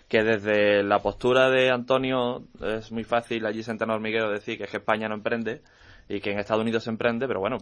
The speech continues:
mm, bájate un poco al espacio terrenal que tenemos aquí los jóvenes para emprender y, y a ver cómo lo harías tú en nuestra situación. Antonio se fue a Madrid, emprendió, luchó por su carrera en Madrid de forma individual, pero también es diferente el luchar cuando tu empresa eres tú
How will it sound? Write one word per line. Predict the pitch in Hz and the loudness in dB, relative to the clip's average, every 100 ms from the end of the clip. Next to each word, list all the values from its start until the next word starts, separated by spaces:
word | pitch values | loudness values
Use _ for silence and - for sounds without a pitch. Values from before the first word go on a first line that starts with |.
| - | -10
mm, | - 95 90 78 80 - - | -14 -12 -10 -14 -16 -18 -10
bájate | 101 110 117 117 | -4 -2 -2 -2
un | 117 | 0
poco | 120 117 117 | 0 4 4
al | 113 | 2
espacio | 113 120 123 113 | 0 -2 -2 -2
terrenal | 113 113 120 117 | 0 2 2 2
que | 120 | 0
tenemos | 107 113 117 | -2 -2 -2
aquí | 113 123 123 | -2 -4 -2
los | 113 110 | -4 0
jóvenes | 139 131 135 | 2 2 0
para | 143 104 | 0 0
emprender | 98 104 104 127 143 - _ - - - | 0 -4 -2 -2 -2 -4 _ -20 -20 -8
y, | 104 101 98 98 98 | -6 -4 -4 -2 0
y | |
a | 95 | 2
ver | 104 107 | 0 0
cómo | 113 110 107 | 0 0 0
lo | 104 104 | 2 2
harías | 107 107 - | 0 -4 -4
tú | 123 113 | -2 -2
en | |
nuestra | 110 98 | -4 -6
situación. | 95 90 - 131 104 - | -10 -8 -4 -2 -4 -8
Antonio | - 92 113 120 | -12 0 2 2
se | 127 | -4
fue | 107 104 | -2 0
a | |
Madrid, | 107 117 131 | 2 4 2
emprendió, | 139 104 98 95 123 127 | 0 -2 -2 2 2 4
luchó | 120 104 110 | 2 -2 -4
por | 107 101 | -4 -4
su | 107 | -2
carrera | 110 110 107 107 | 0 2 2 0
en | |
Madrid | 110 110 123 131 | 0 -2 0 -2
de | 104 | -4
forma | 104 107 | -6 -6
individual, | 107 113 131 - - - - _ - - | -4 2 2 0 -12 -20 -20 _ -12 0
pero | 110 | 2
también | 104 104 123 | 4 4 4
es | 135 | 4
diferente | 131 147 139 104 | 4 2 2 0
el | 98 | 2
luchar | 98 120 | 0 2
cuando | 127 123 | 2 2
tu | 123 | 2
empresa | 117 120 123 | 2 0 2
eres | 120 - | -2 -2
tú | 151 151 - | -2 0 -2